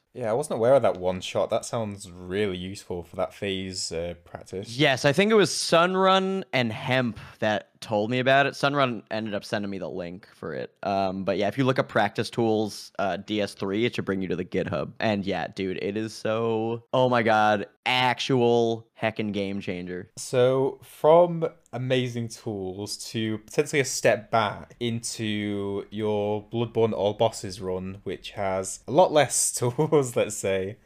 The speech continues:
Speaker 1: with the save states being U S B based as opposed to
Speaker 2: Yes.
Speaker 1: a shareable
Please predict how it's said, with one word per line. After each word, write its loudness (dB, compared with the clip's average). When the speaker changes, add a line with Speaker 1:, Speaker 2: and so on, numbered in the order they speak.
Speaker 1:
with -2
the -14
save -2
states -4
being -6
U -2
S -2
B -6
based -10
as -8
opposed -12
to -10
Speaker 2:
Yes. -6
Speaker 1:
a -14
shareable -6